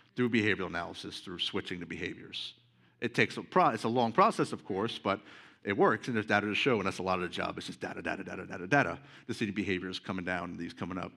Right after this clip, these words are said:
with also skills, because you wanna work with their skills at the age, 'cause they need to be writing at a certain age and saying things at a certain age and not doing baby talk at a certain age. And the number one rule in, uh, A B A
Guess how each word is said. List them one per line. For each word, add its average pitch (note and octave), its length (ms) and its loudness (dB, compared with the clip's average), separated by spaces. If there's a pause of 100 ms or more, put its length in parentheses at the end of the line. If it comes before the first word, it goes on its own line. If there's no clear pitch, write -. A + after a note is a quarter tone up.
(280)
with C3+ 200 6
also B2 260 2
skills, A2+ 600 2
because G2 220 -4
you F2+ 60 -8
wanna F#2 140 -8
work E2 180 -10
with F2+ 80 -8
their F#2+ 100 -2
skills A#2+ 360 2
at B2 80 -2
the A#2 140 0
age, A#2 280 6
'cause A2 100 0
they G2 100 0
need F#2+ 100 -2
to F2+ 40 -6
be G2+ 80 -2
writing E2+ 320 -2
at F#2 80 -8
a F2+ 40 -8
certain B2+ 300 -2
age G2+ 300 -2
and G#2 140 -6 (380)
saying C3 280 2
things A2+ 200 2
at F#2 60 -2
a F2+ 60 -6
certain G2 300 -2
age F2+ 240 0
and G2 80 -6
not F2 120 -4
doing A#2 140 -2
baby F#2 220 0
talk F2+ 180 -4
at - 60 -14
a F#2+ 60 -10
certain F2 240 -6
age. F#2 340 -8 (1120)
And C#3+ 280 4
the C3+ 80 4
number G3+ 280 6
one G#3+ 220 8
rule F#3 400 6
in, C3+ 200 2
uh, A#2+ 320 4
A C3+ 140 6
B D3 180 6
A A#2 200 4